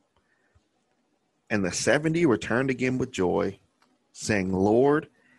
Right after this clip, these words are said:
even the devils,'" watch this, "'are subject unto who?'" "Even the devils are subject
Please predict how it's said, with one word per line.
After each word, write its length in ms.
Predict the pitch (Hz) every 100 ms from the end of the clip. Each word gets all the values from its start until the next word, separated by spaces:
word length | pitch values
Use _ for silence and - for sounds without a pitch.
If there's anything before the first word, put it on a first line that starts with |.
| _ _ _
even 440 | 131 139 170 190 190
the 100 | 208
devils,'" 840 | 185 220 214 123 107 143 - - _
watch 300 | 120 139 -
this, 380 | 156 135 - - _ _ _ _ _ _ _
"'are 160 | 107 101
subject 880 | - - - 208 139 117 123 - -
unto 340 | 123 127 131 117
who?'" 360 | 151 120 85 - _ _ _ _ _ _ _ _ _ _ _ _ _ _ _ _
"Even 320 | 104 131 139
the 100 | 110
devils 540 | 92 - 123 131 107 98
are 80 | 92
subject 580 | - 110 104 101 -